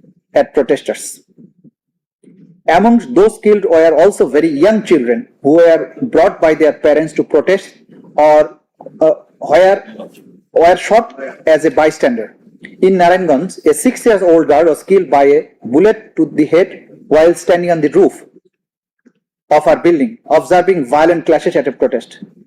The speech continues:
Children were also subject to arbitrary arrest and often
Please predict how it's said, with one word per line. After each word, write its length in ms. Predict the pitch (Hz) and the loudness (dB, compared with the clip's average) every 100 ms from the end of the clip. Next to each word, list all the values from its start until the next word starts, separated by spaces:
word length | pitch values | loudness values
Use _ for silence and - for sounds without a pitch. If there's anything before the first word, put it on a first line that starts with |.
| _ - | _ -4
Children 440 | 208 214 240 240 - | 0 2 2 0 2
were 180 | 175 170 | 2 4
also 280 | 180 220 226 | 2 2 -2
subject 400 | - 170 185 185 | -2 -2 -2 0
to 80 | 202 | 0
arbitrary 600 | 151 196 190 185 185 - | 0 0 0 -2 0 0
arrest 340 | 147 190 214 | 2 2 0
and 140 | 170 135 | -2 0
often 520 | 160 - 180 135 | 0 0 -4 -6